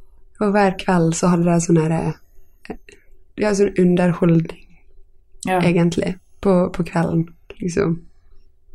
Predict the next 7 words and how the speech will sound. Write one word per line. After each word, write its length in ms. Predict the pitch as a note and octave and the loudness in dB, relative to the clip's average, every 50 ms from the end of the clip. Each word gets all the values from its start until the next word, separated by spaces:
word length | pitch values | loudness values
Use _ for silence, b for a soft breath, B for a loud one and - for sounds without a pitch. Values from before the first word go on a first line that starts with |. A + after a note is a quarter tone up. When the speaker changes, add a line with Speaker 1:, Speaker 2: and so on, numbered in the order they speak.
| - - - | -12 -4 0
Speaker 1:
Mm, 260 | F3 E3+ E3+ E3+ E3+ | 2 2 4 4 4
musikkinnslag 1000 | E3 E3+ E3 - - E3 E3 - - E3+ E3 E3+ E3+ E3 E3 E3 E3 E3 E3 E3 F3 | 2 2 0 0 -2 -4 -4 -4 -2 -2 0 0 0 0 0 0 0 0 0 2 2
og 320 | E3 E3 E3 D#3+ D#3+ D#3+ | 2 2 4 2 2 2
liksom 320 | E3 E3 E3 E3+ E3 E3+ E3 | 2 2 2 2 2 4 4
humor 500 | E3+ E3+ E3 E3 D#3+ E3 E3 E3 E3 E3 | 4 4 4 4 4 4 2 2 2 2
og 720 | D#3+ D#3+ E3 E3+ E3 E3+ - - - - - - - F#3 | 2 2 0 0 -2 -4 -8 -14 -20 -20 -10 -4 0 2
bare, 580 | F#3 F#3 F3 F3 E3+ E3+ E3+ E3 E3 E3+ E3 | 4 4 4 4 4 4 4 4 2 2 -2